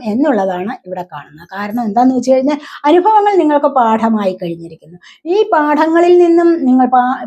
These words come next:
പാഠങ്ങളിൽ നിന്നും പാഠങ്ങൾ ഉൾക്കൊണ്ട് അതിനെ മനസ്സിലാക്കി തിരിച്ചറിഞ്ഞ് എന്ത് നല്ലത്, എന്ത് മോശം, എന്ത് ശരി, എന്ത് തെറ്റ്, ഇതൊക്കെ മനസ്സിലാക്കിയിട്ട് മുന്നോട്ട് വരാനുള്ള ഒരു കഴിവ് നിങ്ങൾക്ക് ഇപ്പോൾ ലഭിച്ചിരിക്കുന്നു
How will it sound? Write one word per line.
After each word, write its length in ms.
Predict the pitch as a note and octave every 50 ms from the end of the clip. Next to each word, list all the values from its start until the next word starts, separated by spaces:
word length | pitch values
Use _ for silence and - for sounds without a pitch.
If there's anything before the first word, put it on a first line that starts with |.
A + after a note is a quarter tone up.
| G#3+
പാഠങ്ങളിൽ 540 | A#3+ B3+ C4 B3+ C#4+ D#4 D#4 E4+ F4 F4+ F4+ F4+
നിന്നും 320 | F4 E4+ E4+ F4 G4+ B4+ C5+ -
പാഠങ്ങൾ 460 | E4+ D4+ C#4 C4+ D4+ C#4+ C4+ C4+ C4
ഉൾക്കൊണ്ട് 880 | A#3+ G#3+ G#3 G#3+ - - A3 F#3+ F3 E3+ - - A#3+ C4 A3+ - - - _ _ _ _ _ - - - _ -
അതിനെ 300 | F#3+ F#3+ - D4+ G#4+ A4+ A4+
മനസ്സിലാക്കി 640 | A4 F4+ D#4 C#4+ - D4 C4+ A3+ G3+ - - A#3 B3+ G3 - -
തിരിച്ചറിഞ്ഞ് 920 | A#3+ C4 C#4+ D#4 D4+ D4+ - C#4 C4 A#3 G#3+ G3 F#3 F3 F3 F3+ G#3 C4 C4+ A3+ - F3+
എന്ത് 280 | G#3 G#3 A#3 C4 E4+
നല്ലത്, 500 | G4 E4+ C#4 B3+ A#3+ A#3+ A3+ G#3+ A3 B3 C4+ A#3 G3+
എന്ത് 200 | G3+ A#3+ C4 D4
മോശം, 540 | E4 C#4 B3 A#3 A3 F#3 F3 - - A3+ G3 F3+ F3 F#3+
എന്ത് 240 | G3 A3 B3+ F4 G4
ശരി, 320 | F#4 - C4 B3 B3 B3 A3 G3+ G#3
എന്ത് 160 | A3 A3+ D4 C#4 -
തെറ്റ്, 260 | A#3 G#3+ - - F3 - - - - - _
ഇതൊക്കെ 340 | C#4 D#4+ G#4+ A#4+ A#4 - D4+
മനസ്സിലാക്കിയിട്ട് 840 | C#4+ B3 A3+ A3+ B3 B3+ - C#4+ B3 A3 G3+ - - A#3 A#3 C#4 C#4 B3
മുന്നോട്ട് 340 | G#3 G3 G#3 A#3+ D#4 F4 F4+
വരാനുള്ള 400 | C#4+ A#3+ G#3+ G#3+ G#3+ G#3 G3+ G#3
ഒരു 120 | G#3 G3+
കഴിവ് 360 | G#3 - G#3 F#3+ F#3 G3+ A#3 A#3 G3+
നിങ്ങൾക്ക് 300 | F3+ F#3+ G#3 G#3+ - G3+
ഇപ്പോൾ 220 | F3+ - A3 A#3 A3+ A3
ലഭിച്ചിരിക്കുന്നു 840 | A#3 - E4+ E4 - - - - F3+ - - A3+ G#3 F#3 E3+ E3+ E3+